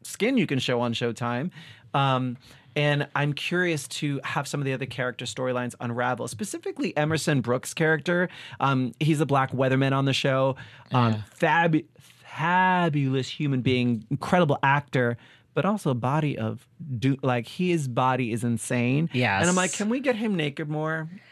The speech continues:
Speaker 1: Can we?"
Speaker 2: I th-, well, I mean, it's Showtime. Listen, we've had, like, the L Word, you
Speaker 1: Yeah.
Speaker 2: know, the original,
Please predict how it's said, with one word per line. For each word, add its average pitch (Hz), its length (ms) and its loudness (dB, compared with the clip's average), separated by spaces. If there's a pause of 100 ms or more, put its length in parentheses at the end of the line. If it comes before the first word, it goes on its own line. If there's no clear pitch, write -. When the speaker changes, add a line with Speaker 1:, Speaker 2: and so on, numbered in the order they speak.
(160)
Speaker 1:
Can 175 180 -2
we?" 165 40 2
Speaker 2:
I 151 260 2 (280)
th-, 190 120 2
well, 202 160 4
I 185 100 4
mean, 185 180 4
it's - 260 -2 (100)
Showtime. 147 680 2
Listen, 139 300 2
we've 123 140 0
had, 117 200 0
like, 110 220 -2
the - 280 -2
L 131 260 6
Word, 127 520 4
you 123 100 2
Speaker 1:
Yeah. 117 120 2
Speaker 2:
know, 113 60 0
the 120 120 0
original, 120 520 2